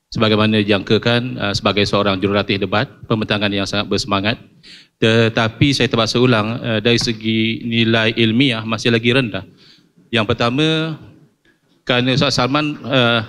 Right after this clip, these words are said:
daripada awal gagal faham, uh, tajuk, ya, uh, perbincangan kita adalah Wahabiyah, aliran, ya, bukannya membincang ba-, uh, batang tubuh. Mungkin masih terbawa-bawa dengan dialog yang pertama, ya, kita membincang batang tubuh,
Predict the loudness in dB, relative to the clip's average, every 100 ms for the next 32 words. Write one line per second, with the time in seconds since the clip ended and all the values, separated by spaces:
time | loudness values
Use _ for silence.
0 | -2 0 2 2 2 4 2 0 -2 -2
1 | 0 0 0 -2 -4 -2 -4 -4 -10 -14
2 | _ _ _ _ 0 0 0 -2 0 2
3 | 2 2 -2 -14 -20 _ 2 4 2 0
4 | 0 0 0 0 -2 -2 0 2 2 2
5 | 0 2 2 2 2 2 0 -4 -16 _
6 | -20 -20 _ -2 2 4 6 6 2 -2
7 | -6 -12 -4 -4 -4 -14 _ 0 2 -2
8 | 0 2 2 2 0 0 -2 -2 0 0
9 | 0 0 -2 -4 -2 2 2 0 0 -2
10 | -2 -4 0 0 2 0 -2 -4 -6 -2
11 | -2 -2 -4 -6 -4 -4 -2 -2 0 -2
12 | -2 -2 -2 -4 -4 -2 -2 -2 -2 0
13 | 0 -2